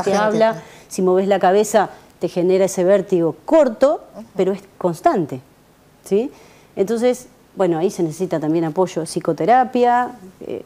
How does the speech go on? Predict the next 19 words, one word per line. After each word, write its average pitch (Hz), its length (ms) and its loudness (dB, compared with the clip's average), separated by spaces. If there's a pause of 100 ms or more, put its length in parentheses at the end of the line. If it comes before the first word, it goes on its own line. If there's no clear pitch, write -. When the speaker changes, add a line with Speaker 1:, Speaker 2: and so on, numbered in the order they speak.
Speaker 1:
yo - 160 -8
mando 160 320 -4
mucho, 196 440 -4
la 160 100 -2
verdad, 160 340 -2
a 156 40 -6
psicoterapia, 180 840 -4
Speaker 2:
Ujú. 247 100 -16 (600)
Speaker 1:
eh, 165 360 -8 (120)
y 196 100 -4
aparte 247 240 -2
es 226 80 -6
una 247 140 -2
patología 202 420 -4
que 220 100 -8
se 202 100 -12
da 208 60 -6
por 208 140 -8
estrés. 160 540 -12